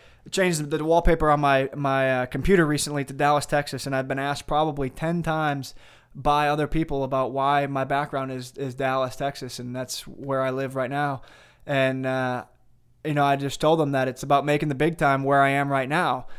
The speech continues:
and not getting caught up in the destination or where I'm going. And it doesn't, um, and it's something small, obviously, but every time I see it, I think, "Man, this is right where I wanna be. Um, this is where I need to be right now, and there's a reason I'm here."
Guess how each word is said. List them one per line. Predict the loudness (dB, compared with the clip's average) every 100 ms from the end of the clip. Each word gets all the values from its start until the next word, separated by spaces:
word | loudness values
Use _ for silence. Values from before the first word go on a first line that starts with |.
| -12 -16 -6
and | -2 -2 0
not | 2 2 2
getting | -2 -2
caught | 0 2
up | 2 -2
in |
the | -4
destination | -2 -4 -2 -4 -4 -4
or | -4
where | -2
I'm | -2 -2
going. | -2 -2 -2
And | -4
it | -4
doesn't, | -4 -4 -6 -12 -20 -20 -10
um, | -6 -2 -2 -4 -2
and | 2
it's | 4
something | 4 2 0
small, | -2 0 2
obviously, | 2 2 0 0
but | 2
every | 2 2
time | 2 4
I | 2
see | 2 2
it, | 4
I | 4
think, | 0 -4 -10 -20 -20 -6
"Man, | -2 -2
this | -2
is | 0
right | 0 2
where | 2
I |
wanna | 2 0 -2
be. | -2 -4 -10 _ _ _ _ -8
Um, | -2 0 0 0
this | 0 0
is | -4 -6
where | 2 6
I | 6
need | 4
to | -2
be | -2
right | 2 2 2
now, | -2 -2
and | -2
there's | -4
a | -6
reason | -6 -4 -4
I'm | -4
here." | -4 -4 -8